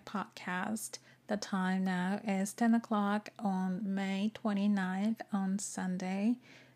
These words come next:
五月二十九日日曜日の十時を回ったところです。How did you like the intro? イントロいかがでしたか？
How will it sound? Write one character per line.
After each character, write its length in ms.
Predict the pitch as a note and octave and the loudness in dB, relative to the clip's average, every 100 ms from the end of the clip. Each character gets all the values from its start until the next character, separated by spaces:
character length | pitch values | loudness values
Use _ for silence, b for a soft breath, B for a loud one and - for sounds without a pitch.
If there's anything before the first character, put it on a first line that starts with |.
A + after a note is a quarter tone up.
| B | B
五 120 | A3+ | 2
月 340 | A3 G#3 - | 2 0 0
二 160 | F#3+ F#3 | 2 2
十 240 | F#3 F#3 | 2 -2
九 140 | F3+ F3+ | 0 -2
日 260 | F3 - | -2 -2
日 300 | F#3 F3 - | -2 -2 -2
曜 260 | G#3 G3 F#3 | 0 0 0
日 120 | F3+ | -2
の 340 | F#3 G#3+ A#3+ A#3+ - | 2 6 4 2 -8
十 340 | - G#3+ G#3+ G3 | -2 2 4 2
時 180 | F#3+ | 2
を 80 | G#3 | 4
回 260 | G#3 F#3+ F#3 | 4 2 -2
っ 20 | |
た 140 | - F#3 | -6 -8
と 100 | - | -8
こ 160 | F#3+ | -6
ろ 160 | F#3 F#3 | -4 -2
で 220 | G#3 A3+ | 2 4
す。 200 | - - b b b b b b b b _ _ - | 2 -4 b b b b b b b b _ _ -2
How 140 | G#3+ | 0
did 280 | A#3 B3 A3 | 4 2 4
you 160 | A#3+ A3 | 4 6
like 320 | G#3 G#3 G#3 - | 6 4 2 -6
the 100 | G#3 | -2
intro? 680 | G#3+ G3+ G#3 - G3 G3+ G#3 - - | 4 4 2 -2 -2 -2 -4 -10 2
イ 60 | G#3 | 4
ン 100 | G#3 | 4
ト 120 | G3+ | 2
ロ 80 | F#3 | 0
い 60 | F#3 | 0
か 180 | - | 0
が 140 | G3 E3+ | 2 2
で 100 | F3 | 0
し 120 | - | -2
た 180 | - G3 | -4 -6
か？ 320 | - - - | -4 -6 -6